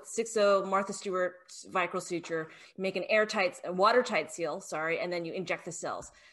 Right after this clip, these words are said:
Now the cells become implanted directly on the membrane.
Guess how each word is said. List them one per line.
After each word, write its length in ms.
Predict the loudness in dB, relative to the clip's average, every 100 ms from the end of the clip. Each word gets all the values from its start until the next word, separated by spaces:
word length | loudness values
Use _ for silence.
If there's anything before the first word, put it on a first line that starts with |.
| _
Now 280 | 2 4 4
the 100 | 2
cells 280 | 2 0
become 320 | 0 -4 -6 -2
implanted 520 | -2 -2 -2 -2 -4
directly 360 | -2 -2 0 0
on 160 | 2 2
the 60 |
membrane. 460 | 2 -2 0 -4 -4